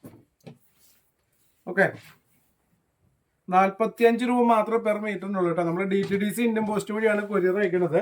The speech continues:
ഇന്ത്യൻ പോസ്റ്റ് ആണ് ഒരു കിലോയ്ക്ക് വരുന്ന ഷിപ്പിംഗ് ചാർജ് all ഇന്ത്യ അയക്കുന്നതിന് അറുപത് രൂപയുള്ളൂ കേട്ടോ. ഇത് കണ്ടോ,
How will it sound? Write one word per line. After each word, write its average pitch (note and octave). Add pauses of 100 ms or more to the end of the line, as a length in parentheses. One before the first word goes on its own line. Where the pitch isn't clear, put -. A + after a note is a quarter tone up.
(500)
ഇന്ത്യൻ F3
പോസ്റ്റ് F3+
ആണ് A3+ (200)
ഒരു A3
കിലോയ്ക്ക് G3+
വരുന്ന G#3
ഷിപ്പിംഗ് G3+
ചാർജ് F#3+
all G3
ഇന്ത്യ F#3+
അയക്കുന്നതിന് G3
അറുപത് F3
രൂപയുള്ളൂ E3
കേട്ടോ. D#3 (380)
ഇത് A#3+
കണ്ടോ, G3